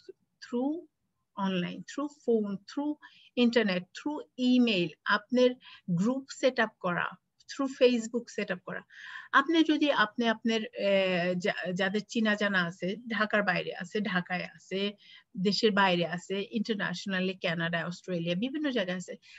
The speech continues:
তাদেরকে যদি আপনি Facebook দ্বারা, for example, আপনি connect হন, তারা কেমন আছে, তাদের সাথে relationship build আপ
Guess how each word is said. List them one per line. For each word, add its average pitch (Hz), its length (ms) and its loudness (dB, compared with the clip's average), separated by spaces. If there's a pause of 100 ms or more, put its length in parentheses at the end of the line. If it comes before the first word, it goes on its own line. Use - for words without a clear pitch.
(120)
তাদেরকে 254 380 0
যদি 254 260 0
আপনি 226 320 2 (100)
Facebook 190 420 0
দ্বারা, 175 240 0
for 185 220 -8
example, 175 320 -4
আপনি 202 220 -4
connect 190 460 -2
হন, 180 120 -4
তারা 185 200 2
কেমন 196 380 -2
আছে, 185 260 -8
তাদের 202 240 -2
সাথে 240 260 -2
relationship 233 680 4
build 214 300 0
আপ 233 100 4